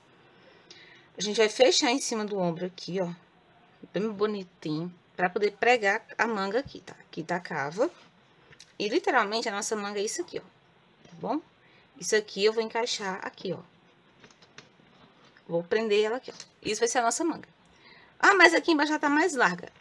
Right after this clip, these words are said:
Lit-, realmente isso aqui tem que ficar um pouco mais largo, porque o braço vai alargar, né? Então, vou logo fechar em cima do ombro pra poder fech-, pra poder fechar a manga e pregar a manga. A gola, tem um negócio a pa-, a gola é um detalhe à parte, tá?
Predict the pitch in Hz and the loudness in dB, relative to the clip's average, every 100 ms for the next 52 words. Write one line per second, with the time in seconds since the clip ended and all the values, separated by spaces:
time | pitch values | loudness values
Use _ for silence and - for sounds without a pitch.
0 | - 220 294 403 262 302 311 269 302 277 | -10 2 4 4 2 0 2 0 -2 -4
1 | 233 226 240 - 202 208 - 180 175 180 | -6 -8 -8 -8 -6 -6 -8 -6 0 0
2 | 190 208 147 - - 196 214 190 175 208 | 0 -4 -6 -12 -2 0 2 4 6 4
3 | 254 262 254 - - 220 349 359 175 180 | 0 -6 -8 -8 -6 -4 -2 0 0 -2
4 | 294 - - - 196 196 214 233 320 302 | -6 -12 -20 -12 -2 2 4 2 0 0
5 | 285 262 233 240 202 185 240 339 _ _ | 0 -2 -2 -2 -2 -2 -2 -4 _ _
6 | - - - - 202 196 226 202 202 240 | -20 -20 -20 -6 -2 0 2 2 2 0
7 | 262 - - 190 185 196 - 240 240 262 | -2 -4 -6 -4 -2 -2 -2 -2 0 0
8 | 269 262 254 277 262 277 311 196 - _ | 0 -4 -6 -8 -4 -2 -4 -6 -14 _
9 | _ - - - - - 208 240 180 226 | _ -20 -20 -20 -4 4 4 4 2 4
10 | 240 180 - - _ _ _ - 202 254 | 6 4 0 -6 _ _ _ -4 0 4
11 | 240 247 339 - - 180 190 214 247 233 | 6 4 4 -2 0 2 2 2 2 0
12 | - 220 240 - - - - - - - | -2 -2 -4 -8 -14 -10 -10 -12 -20 -20
13 | - - - - - 196 | -20 -20 -20 -20 -12 -12